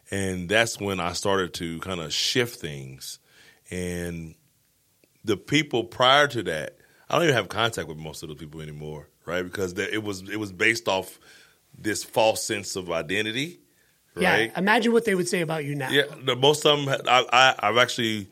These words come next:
Speaker 1: even people I dated back in those days, right? I'm not even, 'cause I, I thought I was just one person and I was never myself. But when I made that shift,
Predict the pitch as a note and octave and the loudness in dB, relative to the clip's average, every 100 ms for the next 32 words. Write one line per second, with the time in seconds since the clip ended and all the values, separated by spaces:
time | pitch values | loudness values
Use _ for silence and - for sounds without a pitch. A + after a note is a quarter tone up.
0 | _ _ _ _ _ C#3 D3+ C3+ A#2 - | _ _ _ _ _ 0 2 2 -2 -6
1 | D#3 C3+ B2 A2 D3 C#3 G2+ F2 F#2 F2 | 0 4 4 4 4 4 2 -2 -2 -8
2 | E2 E2+ D#2 D2 E2 F2+ F#2 G#2+ A#2 A2+ | -8 -6 -6 -8 -4 -2 0 0 2 4
3 | A#2 A2+ G#2 F#2+ G#2+ A2 - A2+ A2+ C3 | 4 2 -4 -6 2 2 2 0 2 4
4 | B2 G#2+ A2+ G2+ A2+ G#2+ G#2+ A2 A#2 C#3 | 4 2 -4 -2 -4 -2 -2 -2 -2 -6
5 | D3 D3 G#2+ G#2+ G#2 G#2 A#2 G#2 F#2 E2 | -8 -6 0 0 0 -2 -2 -2 -8 -10
6 | - - B1+ - _ - - - A2 A#2+ | -6 -4 -4 -6 _ -20 -20 -6 -2 2
7 | A#2+ A#2 C3 C#3+ A#2+ G2+ - - D3 C3 | 2 2 0 0 -2 -2 -2 -2 0 0
8 | G2 - | 0 -6